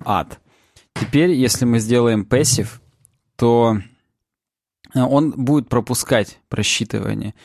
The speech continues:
Если ты очень быстро скроллируешь, он не будет обсчит-, пытаться обсчитать все, а обсчитает только тот, на котором ты вот, ну, остановишься непосредственно. То есть,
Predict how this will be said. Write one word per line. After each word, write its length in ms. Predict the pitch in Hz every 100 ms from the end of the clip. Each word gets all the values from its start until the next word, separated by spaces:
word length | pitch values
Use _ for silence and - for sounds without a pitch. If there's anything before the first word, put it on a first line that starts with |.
| _ -
Если 180 | 110 120
ты 100 | 143
очень 240 | 123 135
быстро 300 | 143 - -
скроллируешь, 760 | - - 120 120 170 156 107
он 140 | 120 120
не 80 | 127
будет 260 | 147 143
обсчит-, 360 | 117 - 117 -
пытаться 400 | 123 131 113 117
обсчитать 420 | - 113 120 110
все, 440 | - - 127 151 170 - _ -
а 100 | 107
обсчитает 500 | - - - 151 -
только 240 | 123 123
тот, 340 | - 151 - -
на 160 | 117
котором 360 | 104 107 120 113
ты 140 | -
вот, 220 | 110 107
ну, 160 | 123 117
остановишься 800 | 107 - 104 101 92 90 - 90
непосредственно. 680 | 90 95 - 95 92 - 98
То 120 | 98
есть, 160 | 98